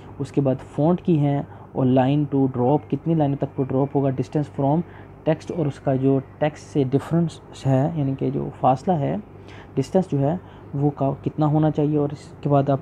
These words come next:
तमाम setting को access करने के बाद आप जब okay press करेंगे तो आपका जो drop cap है वो completely display हो जाएगा आपकी screen पे। इसके बाद हमारे पास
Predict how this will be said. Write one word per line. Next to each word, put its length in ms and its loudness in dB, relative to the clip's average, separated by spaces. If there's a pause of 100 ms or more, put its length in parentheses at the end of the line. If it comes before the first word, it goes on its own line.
तमाम 220 4
setting 380 0
को 320 0 (400)
access 280 -4
करने 220 0
के 80 -4
बाद 200 2
आप 100 -2
जब 140 0 (580)
okay 200 2
press 220 2
करेंगे 280 0
तो 100 -4
आपका 540 -2 (360)
जो 80 4
drop 280 4
cap 240 0
है 80 -2
वो 260 2 (200)
completely 460 0
display 300 -2
हो 80 0
जाएगा 240 0
आपकी 460 -2 (460)
screen 300 0
पे। 160 -6 (1200)
इसके 160 2
बाद 140 6
हमारे 220 4
पास 320 0